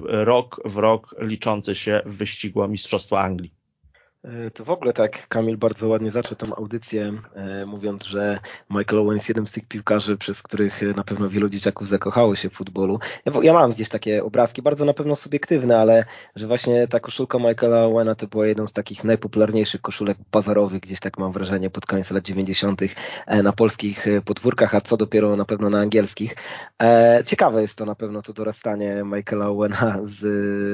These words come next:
Speaker 2: w rodzinie evertońskiej tak naprawdę, bo często się w różnych anegdotach właśnie o Michaelu Owenie powtarza, że przecież, e, nie tylko jego ojciec, który przecież gra w tym Evertonie, ale tak w zasadzie cała rodzina była, e, fanami The Toffees, e,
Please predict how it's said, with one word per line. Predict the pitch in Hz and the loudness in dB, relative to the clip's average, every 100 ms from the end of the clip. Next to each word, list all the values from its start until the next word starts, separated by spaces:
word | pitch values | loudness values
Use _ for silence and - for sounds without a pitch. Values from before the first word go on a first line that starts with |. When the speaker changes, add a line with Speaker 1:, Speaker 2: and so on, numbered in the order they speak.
| 101 101 98 104 | -4 -6 -6 -4
Speaker 2:
w | |
rodzinie | 117 107 113 113 | -4 0 4 6
evertońskiej | 110 113 120 143 190 160 - 104 | 8 6 6 4 6 4 2 -4
tak | 101 | -4
naprawdę, | 101 101 95 92 | -6 -4 -4 -4
bo | 90 101 | -8 -4
często | 123 107 104 | -4 -4 -6
się | - 104 | -6 -6
w | |
różnych | 104 104 101 | -8 -8 -4
anegdotach | 101 98 101 98 92 | -4 -4 -6 -6 -4
właśnie | 98 92 95 | -4 -4 -4
o | |
Michaelu | 98 95 98 - | -4 -2 0 0
Owenie | 98 95 95 | 0 0 0
powtarza, | - - 95 95 | -4 -6 -2 -2
że | 101 98 | -2 -2
przecież, | - 101 92 - - - - | -4 -2 -2 -2 -8 -12 -6
e, | - 101 | 0 4
nie | 117 | 4
tylko | 185 - | 6 6
jego | 127 110 | 6 8
ojciec, | 110 104 - | 6 4 -2
który | - 101 | -10 -8
przecież | 104 101 | -8 -2
gra | 107 98 | 0 0
w | |
tym | - 98 | -2 -8
Evertonie, | 95 98 98 98 98 | -8 -6 -6 -2 -2
ale | 101 107 104 | 2 0 0
tak | 117 107 | -6 -8
w | |
zasadzie | 107 113 | -2 -2
cała | 117 127 110 | 2 4 4
rodzina | 143 175 113 | 4 4 4
była, | 101 95 90 - - - | 2 -2 -4 -10 -20 -8
e, | 104 101 98 | -4 -2 -2
fanami | 110 101 101 | 0 0 0
The | 104 | -4
Toffees, | 104 101 104 107 | -4 -4 -4 -10
e, | - | -6